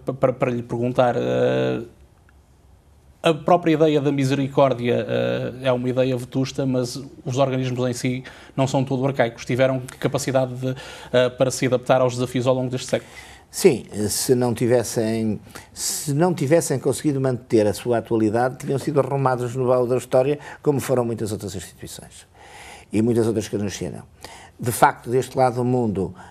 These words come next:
Speaker 2: a única que neste momento está a funcionar é a Misericórdia de Macau. Os portugueses, eh, no século, sobretudo os portugueses, os espanhóis também fizeram algumas deste lado do mundo,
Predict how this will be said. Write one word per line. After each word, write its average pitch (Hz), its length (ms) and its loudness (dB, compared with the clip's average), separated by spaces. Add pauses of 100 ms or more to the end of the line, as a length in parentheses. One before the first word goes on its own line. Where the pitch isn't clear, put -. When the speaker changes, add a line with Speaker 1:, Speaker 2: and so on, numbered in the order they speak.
(260)
Speaker 2:
a 113 100 4
única 117 540 4
que 110 320 2
neste 110 300 0
momento 113 200 0
está 101 240 0
a 107 40 -2
funcionar 104 840 -2
é 98 260 0
a 92 60 -2
Misericórdia 87 580 -6
de 85 80 -6
Macau. 127 800 -6
Os - 100 -16
portugueses, 120 720 0 (320)
eh, - 160 -6
no 104 140 -2
século, 107 360 -4
sobretudo 104 360 -6
os 95 80 -6
portugueses, 113 460 0
os - 40 -16
espanhóis 98 380 -6
também 98 220 -4
fizeram 101 360 -4
algumas 101 640 -2
deste 98 340 -8
lado 95 160 -2
do 101 80 -6
mundo, 107 360 -4